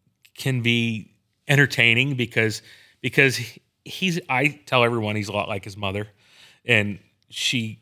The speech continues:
she gives me shit for that, but, but he is. He's a lot like his mom, so he's very strong-willed. Um, sometimes he doesn't, he doesn't wanna listen to constructive criticism, but I wouldn't have it any other way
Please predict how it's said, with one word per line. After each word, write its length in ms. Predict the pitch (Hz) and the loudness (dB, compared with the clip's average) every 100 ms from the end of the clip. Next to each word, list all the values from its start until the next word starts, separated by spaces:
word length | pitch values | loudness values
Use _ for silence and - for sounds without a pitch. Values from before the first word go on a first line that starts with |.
| _ | _
she 180 | - 123 | -10 -6
gives 180 | 113 | -6
me 100 | 107 | -6
shit 260 | 98 104 101 | -8 -8 -10
for 140 | - | -8
that, 280 | 104 104 - | -6 -6 -6
but, 240 | 113 110 123 | -6 -4 2
but 100 | 170 | 4
he 120 | 170 | 6
is. 120 | 117 | 4
He's 140 | 117 | 0
a 40 | 123 | 0
lot 140 | 135 | 0
like 180 | 147 151 | 0 -2
his 120 | 156 | -2
mom, 200 | 139 127 | -2 -2
so 140 | 123 120 | -4 -4
he's 120 | 107 | -4
very 220 | 110 117 | -4 -4
strong-willed. 640 | 107 135 120 131 113 107 113 _ _ _ _ - | -4 -4 -2 0 0 -2 -6 _ _ _ _ -2
Um, 340 | 113 104 98 92 _ _ _ _ _ _ _ _ _ _ | 2 2 0 -8 _ _ _ _ _ _ _ _ _ _
sometimes 580 | - - 156 156 147 143 | -6 -2 0 2 0 0
he 100 | 131 | 0
doesn't, 440 | 127 127 127 123 - _ _ _ | 2 2 0 -6 -12 _ _ _
he 200 | - - | -18 -6
doesn't 220 | 131 123 117 | -4 -2 -4
wanna 200 | 110 107 | -6 -6
listen 400 | 110 - 120 110 | -8 -8 -10 -10
to 560 | - 113 110 104 101 98 _ _ _ _ _ _ _ _ _ _ - | -6 -2 -2 -4 -8 -12 _ _ _ _ _ _ _ _ _ _ -12
constructive 460 | 120 - 117 117 - | -8 -2 -2 -4 -4
criticism, 580 | 117 107 - 113 135 147 _ _ _ _ _ _ _ | -2 -2 -4 -8 -8 -12 _ _ _ _ _ _ _
but 340 | - 117 113 - _ _ _ _ _ _ _ 123 | 4 4 4 -6 _ _ _ _ _ _ _ 2
I 100 | 139 | 2
wouldn't 200 | 139 113 | 2 0
have 180 | 120 | -2
it 80 | 107 | -2
any 200 | 107 107 | -2 -2
other 180 | 104 98 | -4 -4
way 340 | 95 95 120 | -4 -6 -8